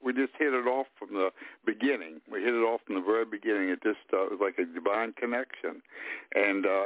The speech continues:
anyhow, she asked me about being on a program, doing a program, which, which I did.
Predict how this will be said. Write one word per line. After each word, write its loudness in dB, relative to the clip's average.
anyhow, 0
she -2
asked 0
me -4
about 0
being 2
on 4
a -6
program, -2
doing -4
a -6
program, -2
which, -2
which -4
I 2
did. -2